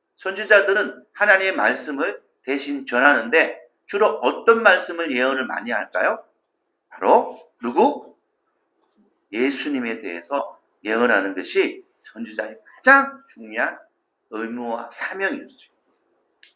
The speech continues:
이 어느 날 하나님 자꾸 말씀하신, 기도를 많이 하니까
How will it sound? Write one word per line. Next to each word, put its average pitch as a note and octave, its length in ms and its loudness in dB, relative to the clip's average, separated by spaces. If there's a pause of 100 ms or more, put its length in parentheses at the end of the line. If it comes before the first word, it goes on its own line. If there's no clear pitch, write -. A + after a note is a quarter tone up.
(1400)
이 E3+ 380 0 (320)
어느 D#3+ 200 0
날 D3+ 160 4
하나님 E3 380 -4
자꾸 - 640 -12
말씀하신, D#3 680 0
기도를 G#3 300 -2
많이 - 360 -10
하니까 F3 480 -2